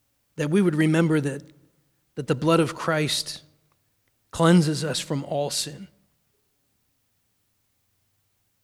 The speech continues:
That for as many as received him,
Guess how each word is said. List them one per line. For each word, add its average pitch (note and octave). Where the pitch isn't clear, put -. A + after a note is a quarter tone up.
That D#3+
for E3+
as D#3+
many F3
as E3
received E3
him, C3+